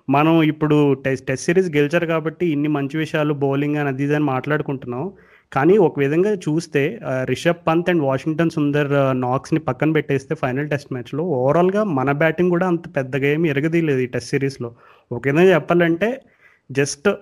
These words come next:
ఇలా, అంటే క్రంచ్ సిచ్యువేషన్స్ లో మనం క్యాష్ ఇన్ అయ్యాము, వాళ్ళు క్యాష్ ఇన్ అవ్వలేదు, అంతే తేడా. ఇంకా మిగిలిందంతా almost same to same అని చెప్పుకోవచ్చు. Of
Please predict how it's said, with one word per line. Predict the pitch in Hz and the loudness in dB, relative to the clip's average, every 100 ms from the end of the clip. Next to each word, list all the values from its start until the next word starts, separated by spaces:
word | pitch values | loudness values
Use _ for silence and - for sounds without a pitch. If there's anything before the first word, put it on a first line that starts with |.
| - | -6
ఇలా, | 147 160 - - | -2 -2 -2 -8
అంటే | 143 170 202 - - - | -2 0 0 -4 -16 -6
క్రంచ్ | - 175 | -2 -2
సిచ్యువేషన్స్ | 180 180 196 185 190 180 | -4 -4 -2 0 -2 -2
లో | 226 262 | -4 -2
మనం | 156 156 170 | -2 0 0
క్యాష్ | 170 147 147 | 0 -2 -2
ఇన్ | 190 | -4
అయ్యాము, | 165 156 156 220 | -4 -4 -4 -2
వాళ్ళు | 202 180 | -2 -2
క్యాష్ | 147 147 170 | -4 -4 -6
ఇన్ | 156 | -8
అవ్వలేదు, | 143 135 | -8 -8
అంతే | 127 131 180 | -10 -8 -6
తేడా. | 151 131 123 131 | -4 -6 -12 -14
ఇంకా | 131 | -8
మిగిలిందంతా | 131 131 139 175 190 180 180 180 143 | -6 -4 -2 0 0 -2 0 0 0
almost | 165 170 170 - | -2 -4 -4 -6
same | 139 151 165 | -4 -2 -2
to | 170 | -4
same | 160 | -4
అని | 175 | -4
చెప్పుకోవచ్చు. | 147 - 147 127 - | -4 -6 -8 -8 -6
Of | 180 | -6